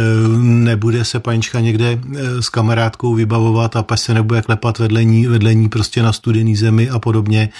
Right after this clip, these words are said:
tak takovýho psa není třeba oblíkat vůbec. Samozřejmě při přim-, přiměřený, přiměřený době procházky, eh, kdy, eh, prostě ten pes pořád bude aktivní,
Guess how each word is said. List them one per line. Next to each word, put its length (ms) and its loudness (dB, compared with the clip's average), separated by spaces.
tak 160 -4
takovýho 420 -2
psa 200 -4
není 180 2
třeba 240 -2
oblíkat 360 2
vůbec. 400 -2
Samozřejmě 540 0
při 180 -4
přim-, 300 -2
přiměřený, 720 2
přiměřený 720 0
době 340 -2
procházky, 800 -4
eh, 60 -6
kdy, 540 0
eh, 680 -4
prostě 440 -2
ten 180 0
pes 200 0
pořád 340 0
bude 240 -2
aktivní, 540 2